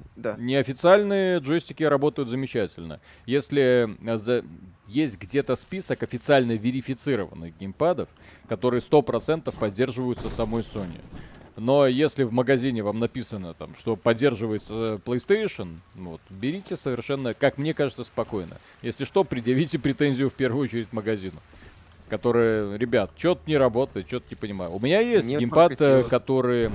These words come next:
Speaker 2: предназначен для PlayStation четыре. Работает замечательно.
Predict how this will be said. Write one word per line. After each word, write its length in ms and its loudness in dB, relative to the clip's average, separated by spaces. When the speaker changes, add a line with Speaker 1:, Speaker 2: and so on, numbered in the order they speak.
Speaker 2:
предназначен 640 -2
для 140 2
PlayStation 640 -4
четыре. 360 -6
Работает 460 0
замечательно. 580 -6